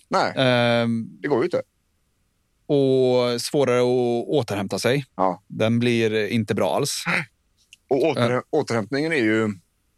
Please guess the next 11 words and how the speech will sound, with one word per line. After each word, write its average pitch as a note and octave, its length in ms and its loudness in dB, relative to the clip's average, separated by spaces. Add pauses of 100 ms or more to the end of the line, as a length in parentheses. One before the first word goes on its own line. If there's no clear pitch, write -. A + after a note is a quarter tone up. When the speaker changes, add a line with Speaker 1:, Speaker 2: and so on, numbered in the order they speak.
(1600)
Speaker 1:
när, B2+ 240 -2
när C3+ 140 2
man C3+ 140 0
börjar C3+ 120 0
prata C3 280 0
om A#2+ 140 0
när A#2 100 0
stress - 580 -4
blir G2+ 220 0
farligt, G2 500 -2 (340)
Speaker 2:
Mm. B2 260 0